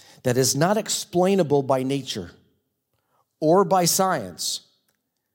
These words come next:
and is therefore attributed to divine action.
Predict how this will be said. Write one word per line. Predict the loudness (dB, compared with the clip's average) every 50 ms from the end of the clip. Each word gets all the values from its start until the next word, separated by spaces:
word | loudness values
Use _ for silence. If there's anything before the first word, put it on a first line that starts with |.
| _ _ _ _ -4
and | -2 0
is | 0 -2 0 0
therefore | 2 2 2 2 0 -2 -2 -2 -2
attributed | -4 -4 -4 -4 -4 -2 -2 -4 -4 -4 -6 -6 -6 -6 -8 -12 -12 -14 _ _ _ _ _ _ _ _ _ _ _ _ -4
to | -2 -2 -2
divine | -2 -2 -4 -4 -2 -2 -2 -2 -2 -4 -4 -6 -8 -8 -10 -12 -14 -16 _ _ _ -6
action. | -6 -6 -6 -6 -8 -8 -8 -10